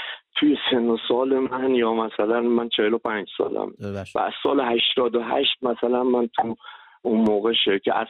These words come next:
Speaker 1: سال هفتاد و شش که من دوم خردادی به اصطلاح بودم و اینا، ما تو اهواز برای مهندس
Speaker 2: <clears throat>
Speaker 1: آبی کار می‌کردیم، بعد که
Speaker 2: بله.
Speaker 1: نشد گفتن برید برای آقای خاتمی و خلاصه تا الان. ولی بیایم اونجا، ما در صورت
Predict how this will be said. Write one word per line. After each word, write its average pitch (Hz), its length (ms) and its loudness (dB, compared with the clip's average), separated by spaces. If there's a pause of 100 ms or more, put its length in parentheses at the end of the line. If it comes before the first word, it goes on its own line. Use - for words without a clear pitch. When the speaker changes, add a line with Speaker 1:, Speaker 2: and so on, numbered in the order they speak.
Speaker 1:
سال 151 160 2
هفتاد 123 460 0
و 120 60 2
شش - 380 0
که - 80 2
من 135 240 0
دوم 120 420 2
خردادی 113 760 0 (320)
به 110 60 2 (100)
اصطلاح 110 340 0
بودم 110 460 0
و 104 80 4
اینا، 104 580 0 (540)
ما 104 140 0
تو - 200 0
اهواز 98 400 -2 (100)
برای 95 220 2
مهندس 95 540 2
Speaker 2:
<clears throat> 87 180 0
Speaker 1:
آبی 110 260 2 (180)
کار 110 240 -2
می‌کردیم، 107 720 0
بعد 101 180 0
که 110 80 -10
Speaker 2:
بله. 95 240 0
Speaker 1:
نشد 104 340 0 (100)
گفتن 95 460 -2
برید 95 220 0
برای 90 160 0
آقای 95 240 -2 (100)
خاتمی 92 440 -2
و 143 80 0
خلاصه 165 440 0
تا 185 140 0
الان. 202 320 2 (480)
ولی 185 240 2
بیایم 240 520 2
اونجا، 214 580 2
ما 185 300 0 (340)
در 156 220 0 (140)
صورت 190 200 2